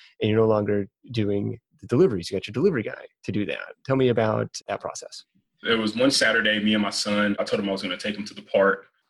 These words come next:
Speaker 2: We didn't get an opportunity to go because I was doing deliveries all day. So I kinda let him down. I don't think he was upset, but it was just kind of that, I wanna spend time with my family. How do I make that happen now? So I went out on Craigslist, uh, put up an ad saying that I was looking for someone to do labor.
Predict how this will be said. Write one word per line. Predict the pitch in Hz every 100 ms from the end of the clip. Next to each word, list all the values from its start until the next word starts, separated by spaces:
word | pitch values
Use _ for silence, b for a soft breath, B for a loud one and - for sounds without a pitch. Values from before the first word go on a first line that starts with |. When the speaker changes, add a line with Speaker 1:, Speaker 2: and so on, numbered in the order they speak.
| -
Speaker 2:
We | 104
didn't | 104 101 95
get | 101
an | 98
opportunity | - - 104 104 92
to | - -
go | 131 135 117
because | 107 - 98
I | 98
was | 90 92 - _
doing | 107 95
deliveries | 87 107 101 90 -
all | 92
day. | - 92 92 - -
So | -
I |
kinda | 92 95 92
let | 98
him | 92
down. | 92 92 92 -
I |
don't | 110 98
think | -
he | 95
was | 90
upset, | - - - - -
but | - - - -
it | 101
was | 101
just | 98
kind | - 104
of | 95
that, | 92 92 -
I |
wanna | 98 104
spend | - 98
time | 101 101
with | -
my | - -
family. | 202 101 101 98 107 _ _
How | - 104
do |
I | 95
make | 95 -
that | - -
happen | 98 95 92
now? | 95 98 - _ _ -
So | -
I | 98
went | 104
out | 104
on | 98 -
Craigslist, | 101 95 95 95 - - 90
uh, | -
put | 101
up | -
an |
ad | - 98 95 95
saying | - 98
that |
I | 95
was | -
looking | 95 101 -
for | 92 -
someone | - 202 90
to | - -
do | 104
labor. | 101 92 107